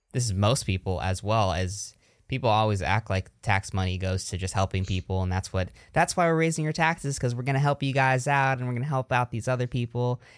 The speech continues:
and that's what it's all about. And then it's like, where's the money going to? Because things are still shitty as fuck here. Like,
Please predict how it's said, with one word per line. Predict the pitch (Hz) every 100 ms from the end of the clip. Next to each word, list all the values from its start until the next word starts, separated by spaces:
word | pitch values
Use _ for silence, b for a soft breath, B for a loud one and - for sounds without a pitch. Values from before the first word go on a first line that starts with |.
| B
and | 110
that's | 139 -
what | 113
it's | -
all | 110 127 123
about. | 104 131 110 95
And | 101
then | 101
it's | 95 -
like, | 95 95
where's | 123 139 135
the | 123
money | 131 139
going | 104 95 95
to? | 98 98
Because | 101 98 95 - - b b
things | 127 120
are | 110
still | - 117
shitty | 110 120 110
as | 101 -
fuck | 123 -
here. | 95 92 110
Like, | 95 90 -